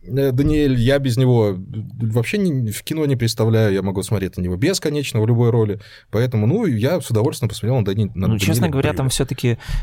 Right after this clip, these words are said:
Speaker 2: э, мне не очень понравилось, как они Зема тоже откатили к комиксному канону,
Speaker 1: Ну, он
Speaker 2: потому что
Speaker 1: сказал, он стал таким прям, «Ля-ля-ля,
Speaker 2: Ну да,
Speaker 1: ля-ля-ля».
Speaker 2: потому что его сделали таким злодейским Брюсом Уэйном, а
Speaker 1: Мгм.
Speaker 2: чем был хорош Зема, переработанный как раз-таки для «Гражданской войны», то, что это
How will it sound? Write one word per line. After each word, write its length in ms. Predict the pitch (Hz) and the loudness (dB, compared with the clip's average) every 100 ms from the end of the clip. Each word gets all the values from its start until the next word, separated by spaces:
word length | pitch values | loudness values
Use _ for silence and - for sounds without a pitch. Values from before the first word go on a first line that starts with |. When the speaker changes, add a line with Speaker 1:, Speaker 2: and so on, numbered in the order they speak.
| - | -2
Speaker 2:
э, 220 | 110 107 | 0 2
мне 260 | 104 110 127 | 2 2 2
не 500 | 120 - 98 123 127 | 0 0 2 4 4
очень 280 | 131 - 107 | 2 -2 -2
понравилось, 420 | 107 107 107 101 | 0 2 0 -2
как 180 | - 117 | -4 0
они 520 | 107 110 107 104 107 | 2 4 4 2 0
Зема 480 | 113 107 113 120 107 | -2 0 0 2 0
тоже 260 | 113 104 104 | 0 0 -2
откатили 440 | - - 113 107 | -4 -4 -2 -2
к 40 | |
комиксному 480 | - 107 104 - 104 | 0 0 -2 0 -2
канону, 340 | 98 120 165 151 | 0 -2 0 0
Speaker 1:
Ну, 80 | 202 | 2
он 40 | |
Speaker 2:
потому 60 | - | 0
что 100 | 175 | 0
Speaker 1:
сказал, 380 | 175 143 123 | -2 -2 -2
он 60 | 117 | -2
стал 200 | - 139 | -2 -2
таким 200 | 104 104 | -2 -4
прям, 180 | 92 - | -4 -2
«Ля-ля-ля, 540 | 285 330 262 208 214 | -4 -4 -6 -6 -6
Speaker 2:
Ну 240 | 208 226 180 | -2 2 2
да, 40 | 170 | 2
Speaker 1:
ля-ля-ля». 120 | 123 | 0
Speaker 2:
потому 200 | 120 147 | 0 -2
что 280 | 151 151 139 | -2 0 2
его 240 | 113 131 151 | 2 2 2
сделали 340 | 131 147 127 | 2 2 2
таким 260 | 131 127 113 | 0 0 2
злодейским 520 | 113 120 135 - 117 | 2 2 0 0 2
Брюсом 320 | 127 127 120 | 2 0 2
Уэйном, 380 | 139 185 156 117 | 2 2 2 2
а 360 | 120 117 113 110 | 2 2 2 0
Speaker 1:
Мгм. 80 | |
Speaker 2:
чем 200 | 110 135 | 0 0
был 100 | 127 | 0
хорош 320 | 120 123 120 104 | 0 0 0 0
Зема, 440 | 120 123 113 110 | 0 2 2 0
переработанный 720 | 98 113 113 110 113 120 107 | 0 0 0 2 0 0 0
как 120 | 104 | 0
раз-таки 340 | 110 110 - 113 | -2 -2 -4 -4
для 180 | 110 110 | 0 0
«Гражданской 500 | 107 110 110 - 107 | 2 2 0 0 0
войны», 240 | 110 170 | 2 0
то, 80 | 170 | 0
что 200 | - 117 | -2 -2
это 200 | 113 | -2